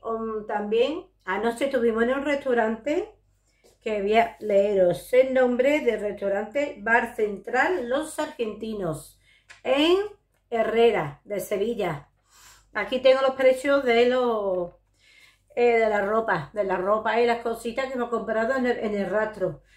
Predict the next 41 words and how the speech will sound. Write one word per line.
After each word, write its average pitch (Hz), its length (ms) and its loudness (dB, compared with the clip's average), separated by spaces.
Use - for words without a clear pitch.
porque 208 300 -2
no 202 100 0
me 208 60 0
acordaba 196 460 0
bien 190 180 0
de 196 80 0
los 196 180 0
precios 196 320 -6
exactamente. 208 680 -4
Digo, 196 220 -4
mi 202 140 -4
marido, 190 400 0
"Niño", 226 420 -4
dice, 240 280 -2
"Yo 285 60 4
sí 320 240 0
me 285 140 2
sé 277 160 -2
los 269 100 2
precios, 208 380 -4
yo 247 100 2
sí 254 140 -10
me 277 100 -6
acuerdo 220 360 -4
exactamente". 214 460 -6
Digo, 170 280 -8
"Pues 185 200 0
dame 220 260 0
los 277 140 0
precios, 214 340 -2
que 190 60 -4
voy 202 80 -2
a 214 100 -4
cogerlo, 233 460 0
lo 185 100 2
voy 196 120 0
a - 20 -2
apuntar 226 500 -4
en 190 160 0
un 254 100 -4
papelito" 254 800 0